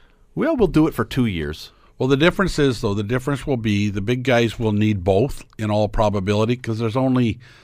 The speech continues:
Speaker 2: it's only twelve, what is there, twelve home games? Uh,
Speaker 1: No, for the N F L, eight. Eight plus
Speaker 2: Yeah,
Speaker 1: an
Speaker 2: they play
Speaker 1: exhibition.
Speaker 2: sixteen. So, yeah, so there's, yeah, so they got nine, maybe, say ten games a year if they're in the playoffs, maybe.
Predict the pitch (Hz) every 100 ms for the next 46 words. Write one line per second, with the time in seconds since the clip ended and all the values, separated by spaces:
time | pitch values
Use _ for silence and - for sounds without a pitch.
0 | _ - 143 151 127 127 120 120 104 -
1 | 120 101 104 - 120 120 120 120 113 117
2 | 131 - 98 95 95 95 90 - - -
3 | 92 117 113 92 98 110 117 110 123 107
4 | - _ _ _ _ _ _ 113 131 131
5 | 117 117 110 131 113 98 117 - 120 85
6 | 113 107 101 85 110 101 101 92 - _
7 | - 107 92 - 110 104 101 101 - _
8 | 104 110 113 120 123 123 113 - - -
9 | - 139 139 131 123 127 113 113 110 123
10 | 123 113 104 95 104 110 127 143 98 104
11 | 131 175